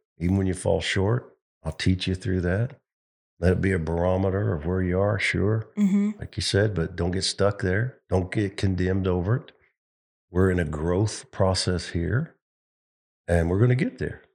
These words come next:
Speaker 2: Mm-hmm.
Speaker 1: So I think that's absolutely right. And I think for a lot of people, situations like this do reveal where we are in our trust level.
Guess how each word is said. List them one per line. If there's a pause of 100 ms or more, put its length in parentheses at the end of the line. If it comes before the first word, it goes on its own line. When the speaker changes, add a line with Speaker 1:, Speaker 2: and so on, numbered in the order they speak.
(220)
Speaker 2:
Mm-hmm. (260)
Speaker 1:
So
I
think
that's
absolutely
right.
And
I
think
for
a
lot
of
people, (1700)
situations
like
this
do
reveal
where
we
are
in
our
trust
level.